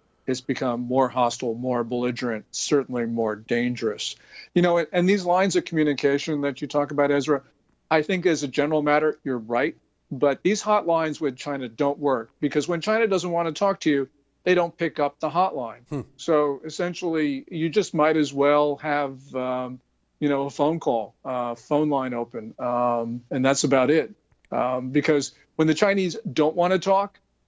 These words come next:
Speaker 1: you know, they, they just, uh, are making sure that there is no communication.
Speaker 2: I wanna ask you one last question, then I, I know I gotta set you free 'cause you're, you're doing, you're in such demand,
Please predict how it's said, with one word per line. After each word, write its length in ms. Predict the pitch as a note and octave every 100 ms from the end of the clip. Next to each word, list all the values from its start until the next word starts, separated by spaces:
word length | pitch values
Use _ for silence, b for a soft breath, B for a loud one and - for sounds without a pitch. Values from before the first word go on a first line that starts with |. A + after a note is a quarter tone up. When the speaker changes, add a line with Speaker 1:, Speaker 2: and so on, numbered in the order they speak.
| -
Speaker 1:
you 120 | D3+
know, 280 | D3+ D#3 D3+
they, 220 | C3+ D#3
they 180 | D#3+ F#3+
just, 540 | D#3+ F3+ - - -
uh, 160 | E3 E3
are 180 | D#3 D#3
making 340 | D3+ E3+ -
sure 340 | D#3 - F#3 E3
that 160 | C3+
there 160 | B2+ C#3
is 140 | C#3+
no 160 | D3+ C#3+
communication. 800 | - C3+ C3+ B2 C#3 C3+ B2 A2+ _ _ _ _ _ - B B B -
Speaker 2:
I 40 | -
wanna 160 | B3+
ask 180 | C4 -
you 80 | G3
one 120 | F#3
last 220 | F3 E3+
question, 360 | - F3 D#3 D3+
then 120 | C#3+
I, 220 | C#3 C#3 C#3
I 100 | C3
know 180 | D3 D3
I 60 |
gotta 260 | C#3+ C#3+ C3+
set 260 | - C#3
you 60 | C3+
free 200 | - D3+
'cause 240 | C3 B2+
you're, 200 | C3+ B2 A#2+
you're 320 | C#3 B2 A2+ C3
doing, 380 | C3+ C#3 C3 B2 -
you're 120 | C3+
in 80 | B2
such 300 | - F#3 -
demand, 560 | E3 D#3 D#3 D3 A#2